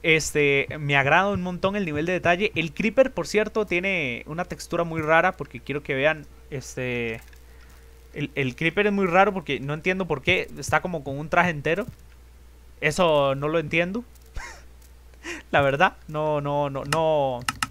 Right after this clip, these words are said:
no comprendo. Ya se sale de mi, de mi entendimiento. Pero bueno, ah, bueno, aquí tenemos las puertas también de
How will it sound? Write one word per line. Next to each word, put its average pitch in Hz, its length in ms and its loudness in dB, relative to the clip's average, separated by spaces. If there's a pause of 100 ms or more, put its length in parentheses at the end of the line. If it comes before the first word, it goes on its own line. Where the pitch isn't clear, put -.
(640)
no 175 200 0
comprendo. 190 440 4
Ya 170 160 6
se 165 100 -2
sale 160 260 2
de 147 140 2
mi, 110 400 -8 (920)
de 147 160 2
mi 226 140 2
entendimiento. 180 800 0 (440)
Pero 175 260 8
bueno, 202 280 6
ah, 220 100 10
bueno, 226 180 6
aquí 180 140 -2
tenemos 220 260 0
las 196 160 0
puertas 208 440 0
también 170 340 0
de 135 720 0